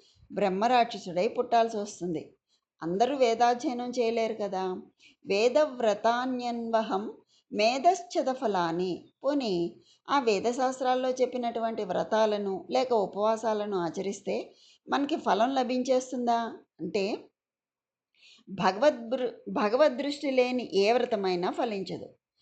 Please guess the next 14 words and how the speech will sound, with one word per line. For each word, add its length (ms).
ఆ 320
వ్రతోపవాసములన్నీ 1500
కేవలం 540
శరీరంలోని 1000
కొవ్వును 400
తగ్గించుకొనుటకు 840
చేసినట్లే 640
అవుతాయి. 440
వ్రతాదులు 720
భగవన్ముఖో-, 1000
భగవన్ముఖోల్లాసం 1200
కోసమే 460
కదా 380
చేసేది. 640